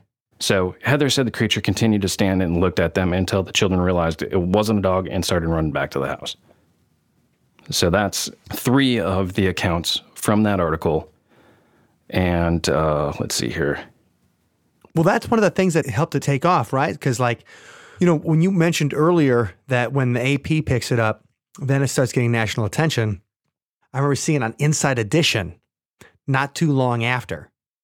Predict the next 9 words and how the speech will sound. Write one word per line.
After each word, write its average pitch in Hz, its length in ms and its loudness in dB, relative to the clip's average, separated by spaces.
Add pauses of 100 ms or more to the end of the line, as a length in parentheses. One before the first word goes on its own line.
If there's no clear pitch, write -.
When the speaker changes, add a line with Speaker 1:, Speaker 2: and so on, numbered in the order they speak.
(140)
Speaker 1:
Mm-hmm. 95 340 4
Speaker 2:
And 127 440 -2 (180)
that's 156 220 -2
when 147 160 0
Lori 127 280 2
Andreezy 113 300 -2 (140)
reveals 135 440 2
her 123 120 -2
identity 104 560 -2